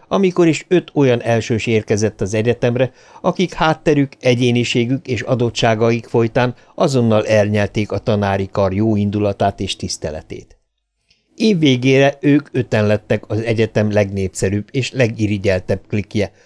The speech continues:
ahová bárki szívesen tartozott volna. Úgy nevezték őket a Corleone fivérek.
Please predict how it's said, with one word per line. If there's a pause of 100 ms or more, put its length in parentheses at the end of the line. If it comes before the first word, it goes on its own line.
(260)
ahová
bárki
szívesen
tartozott
volna. (400)
Úgy
nevezték
őket (200)
a
Corleone
fivérek.